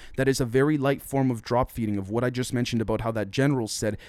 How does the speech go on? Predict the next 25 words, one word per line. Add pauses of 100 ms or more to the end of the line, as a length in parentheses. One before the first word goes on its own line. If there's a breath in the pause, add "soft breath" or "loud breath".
they
were
just
using
soldiers,
just
using
their
own
minds, (100)
tuning
to
the
right
energy
contour. (240 loud breath)
They
could
actually,
I
guess
you
could
say,
teleport